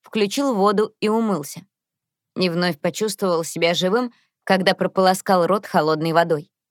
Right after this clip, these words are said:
«Сколько же сейчас времени? Я что, опять опаздываю?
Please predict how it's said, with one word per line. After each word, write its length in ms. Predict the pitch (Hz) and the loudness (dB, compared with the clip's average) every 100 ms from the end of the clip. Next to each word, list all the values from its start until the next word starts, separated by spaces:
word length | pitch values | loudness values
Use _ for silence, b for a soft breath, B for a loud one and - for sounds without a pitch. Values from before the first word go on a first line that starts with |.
| _ _ _ _ _ _ _ | _ _ _ _ _ _ _
«Сколько 520 | - - 214 233 240 | -16 -4 -2 0 -2
же 140 | 220 | -2
сейчас 440 | 226 214 233 208 - | -4 -4 -4 -4 -4
времени? 540 | 196 220 165 143 143 _ _ _ _ | -2 -2 -2 -4 -10 _ _ _ _
Я 160 | 170 | -2
что, 220 | 254 - 185 | -2 0 0
опять 300 | - 247 254 | 0 0 0
опаздываю? 720 | 202 269 262 196 160 147 | 0 0 0 -2 -4 -6